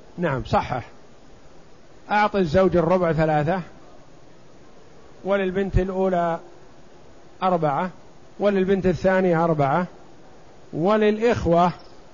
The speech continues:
وأختهم واحد الباقي، ورؤوسهم خمسة. خمسة في اثني عشر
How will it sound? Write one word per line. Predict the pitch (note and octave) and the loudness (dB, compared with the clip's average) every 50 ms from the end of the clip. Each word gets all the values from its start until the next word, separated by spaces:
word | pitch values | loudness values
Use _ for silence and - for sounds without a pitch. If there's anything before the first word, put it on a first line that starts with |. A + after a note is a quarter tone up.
| - - - - - - - - - - - - - - - - | -20 -20 -20 -20 -20 -20 -20 -20 -20 -20 -20 -20 -20 -16 -8 -4
وأختهم | D3+ D3+ F3+ G#3+ G#3 G3+ - - F3 E3 D#3+ E3 E3+ F3+ G3+ A#3 B3 - - - - - - - - - - - - - - | -2 0 2 2 0 0 0 2 2 4 4 4 4 2 0 -2 -6 -10 -16 -20 -20 -20 -20 -20 -20 -20 -20 -20 -20 -14 -8
واحد | - E3 G3 F#3+ D3+ - - C#3 B2+ A2+ - - - - - - - - - - - - - - - - - - D3+ | -2 0 2 2 2 2 0 -2 -4 -4 -4 -8 -14 -14 -14 -18 -20 -20 -20 -20 -20 -20 -20 -20 -20 -20 -14 -8 -6
الباقي، | D3 D3 D3+ D3 C#3 B2+ - A#2+ A2 F#2+ - - - - - - - - - - | -2 0 2 2 0 0 -2 -4 -8 -8 -10 -12 -18 -20 -20 -20 -20 -10 -2 2
ورؤوسهم | F3+ F#3+ F#3+ G3+ G#3 A3+ A3+ G#3 - G#3 G3+ G3 G#3+ A#3 B3 B3+ B3+ - - - - - - - - - - - - - - - - - - - | 4 4 4 4 6 6 4 6 6 6 6 8 6 6 4 2 0 -6 -12 -20 -20 -20 -20 -20 -20 -20 -20 -20 -20 -20 -20 -20 -20 -20 -14 -6
خمسة. | - F#3+ G3+ G3+ E3+ - C#3 C3 A2+ G#2 - - - - - - - - - - - - - - - - - - - - - - - - - - - - - - - - | -2 0 2 2 2 0 0 -2 -4 -6 -10 -16 -20 -20 -20 -20 -20 -20 -20 -20 -20 -20 -20 -20 -20 -20 -20 -20 -20 -20 -20 -20 -20 -20 -20 -20 -20 -20 -20 -18 -10 -4
خمسة | E3 G3+ A3+ A#3+ A3+ - - A#3 A3+ G3+ | 0 0 2 2 2 2 2 2 2 4
في | F3+ F#3 G#3+ A3 G3+ F#3+ A3+ A#3 | 2 2 0 0 0 2 2 2
اثني | - - G#3+ G#3 G3+ G#3 G3 F3 | 2 0 0 0 2 2 2 2
عشر | F#3 G#3 F#3 - E3+ E3+ E3+ E3+ F3 G3 | 2 4 4 4 4 6 4 4 2 0